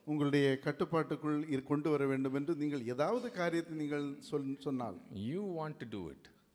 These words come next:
Speaker 1: நீங்கள் அதை செய்து முடிக்க வேண்டும்.
Speaker 2: Yes or no?
Speaker 1: ஆமாவா இல்லையா?
Speaker 2: When God says, "I will do it," you will, you don't know geography. You will
Speaker 1: ஆண்டு-
Speaker 2: say that, "No, you don't know geography." I know
Speaker 1: ஆண்டவர்
Speaker 2: geography.
Speaker 1: உங்களோடு கூட சொல்கிறார், "நீ கவலைப்படாத."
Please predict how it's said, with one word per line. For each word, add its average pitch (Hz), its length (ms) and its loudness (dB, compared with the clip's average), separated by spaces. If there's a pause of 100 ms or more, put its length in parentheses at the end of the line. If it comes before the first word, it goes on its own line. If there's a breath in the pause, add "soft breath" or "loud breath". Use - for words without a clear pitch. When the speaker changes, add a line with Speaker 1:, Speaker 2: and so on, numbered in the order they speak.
(120)
Speaker 1:
நீங்கள் 165 680 0 (180)
அதை 117 220 -6
செய்து 135 300 0
முடிக்க 123 300 -2
வேண்டும். 104 360 -4
Speaker 2:
Yes 147 260 4
or 135 140 2 (100)
no? 73 160 -8 (220)
Speaker 1:
ஆமாவா 127 380 0
இல்லையா? 98 280 -6 (580 soft breath)
Speaker 2:
When 127 120 -2
God 175 280 2 (120)
says, 170 260 4 (240)
"I 139 220 -2
will 175 180 -2
do 165 200 2
it," 123 100 -2 (440)
you 131 180 -4
will, 147 160 -6 (920)
you 98 120 -12
don't 113 280 -12
know 98 180 -12 (320)
geography. 95 520 -8 (880 soft breath)
You - 40 -12
will 190 100 2
Speaker 1:
ஆண்டு- - 20 0
Speaker 2:
say 262 140 4
that, 131 280 0
"No, 175 200 -4
you 117 60 -2
don't 226 180 -6
know 202 80 -10
geography." 90 500 -8 (180)
I 95 120 -10
know - 40 -2
Speaker 1:
ஆண்டவர் 240 300 4
Speaker 2:
geography. 233 40 2
Speaker 1:
உங்களோடு 208 300 4
கூட 185 200 2
சொல்கிறார், 156 600 2
"நீ 175 120 -8
கவலைப்படாத." 170 960 2